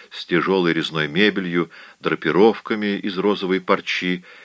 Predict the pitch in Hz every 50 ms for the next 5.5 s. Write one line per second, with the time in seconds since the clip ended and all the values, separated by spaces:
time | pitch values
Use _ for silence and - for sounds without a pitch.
0 | - - 101 92 - - 95 80 71 - 78 90 98 98 98 - - - 69 78
1 | 82 82 - - 87 78 76 76 78 73 71 71 69 67 65 65 67 65 64 62
2 | - _ _ _ _ _ _ _ _ _ _ _ _ _ _ _ _ _ _ _
3 | _ - _ _ _ _ _ _ _ _ _ - 80 80 95 107 110 107 107 107
4 | 107 107 104 101 - - 87 87 85 80 - 92 92 90 87 - - - 87 85
5 | - - - - - 78 71 65 64 64